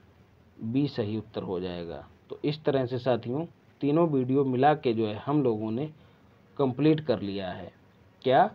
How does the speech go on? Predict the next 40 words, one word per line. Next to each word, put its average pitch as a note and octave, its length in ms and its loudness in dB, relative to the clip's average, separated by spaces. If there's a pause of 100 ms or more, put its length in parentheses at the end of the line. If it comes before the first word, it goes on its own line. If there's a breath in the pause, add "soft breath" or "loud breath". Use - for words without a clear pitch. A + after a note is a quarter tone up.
संप्रेषण A#2+ 640 -2
और D#3+ 340 2 (120)
अंतर्वैयक्तिक A#2 920 -2
कौशल। F2+ 420 -10 (340)
इतना C3 340 0
जो D3+ 160 4
है F3 220 2 (220)
बार B2+ 200 4
बार C#3 260 4
रिवाइज C3 400 2
कर D3+ 200 0
लिए, D3 240 0
वीडियो C3 400 2
देख D3+ 280 4
लिए, F3 300 2 (640 soft breath)
तो D3+ 140 2 (120)
इससे D#3 300 4
जो E3+ 140 2
सवाल D3+ 380 6
आएगा B2+ 360 4 (460)
मुझे C3 220 2
उम्मीद D3+ 340 6
है C#3 140 4
कि C#3 160 -2
अब C3+ 140 0
गलत B2+ 300 0
नहीं A2+ 280 -2
होगा। F#2 340 -12 (800)
केस D#3 220 6
स्टडी D3+ 360 4
वाले E3 220 8
सवाल D#3+ 340 6
हैं F3 80 6
वो C#3+ 160 4
आप C3+ 200 4
लोग C3+ 160 2
खुद C#3+ 140 0
ही D#3 100 2
कर D3+ 220 0
लेंगे। C3+ 320 0